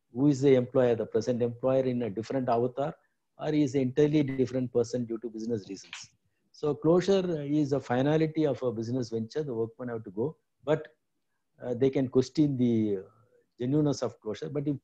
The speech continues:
closure is genuine, it's end of it. Genuineness in the sense it's a sham or unreal or et cetera. They cannot question the motive of for closure. That's what I'm trying to say. The next demand could be popularly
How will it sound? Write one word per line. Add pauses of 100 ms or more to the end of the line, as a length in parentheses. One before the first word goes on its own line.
closure
is
genuine, (360)
it's
end
of
it. (220)
Genuineness
in
the
sense
it's
a (280)
sham
or
unreal
or (160)
et
cetera. (300)
They
cannot
question
the
motive
of
for
closure.
That's
what
I'm
trying
to
say. (1500)
The
next
demand
could
be
popularly